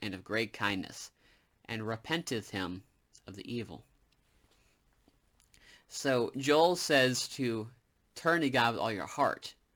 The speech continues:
And when we turn to God with all our heart, it spills out into our actions. So with fasting and weeping and mourning.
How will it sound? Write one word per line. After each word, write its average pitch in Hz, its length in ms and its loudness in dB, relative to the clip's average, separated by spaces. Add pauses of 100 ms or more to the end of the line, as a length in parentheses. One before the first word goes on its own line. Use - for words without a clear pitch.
(600)
And 131 120 4
when 139 100 8
we 135 100 6
turn 170 280 2
to 160 80 2
God 139 160 4
with 123 120 0
all 113 160 4
our 101 80 0
heart, 131 440 2
it 123 120 -2
spills 143 520 2
out 113 180 2
into 113 560 -4 (100)
our - 160 -8
actions. - 680 0 (180)
So - 160 -6
with 110 160 -2
fasting 131 680 -2
and 107 160 -8
weeping 127 500 -2
and 104 180 -6
mourning. 110 460 -4